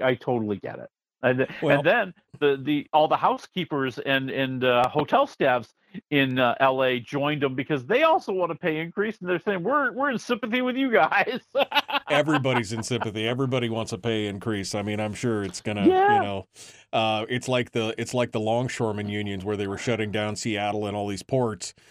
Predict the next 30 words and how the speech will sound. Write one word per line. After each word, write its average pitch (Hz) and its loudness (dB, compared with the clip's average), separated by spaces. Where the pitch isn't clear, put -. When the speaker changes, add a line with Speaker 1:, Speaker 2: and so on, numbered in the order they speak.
Speaker 2:
and 113 -2
now 135 2
they've 160 0
come 151 -2
to 139 2
a 127 0
deal. 131 0
The 120 -2
first 180 0
offer 127 2
was 113 -6
thirty 139 2
percent 117 -4
pay 117 0
raise. 101 -2
That's 117 -4
not 101 -4
good 110 0
enough. 92 -6
They 104 -4
wanted 98 -4
a 73 -10
seventy 95 -4
percent 90 -8
pay. 98 -6
I 92 -2
mean, 104 -2
it's 101 -6
just - -6
like, 78 -4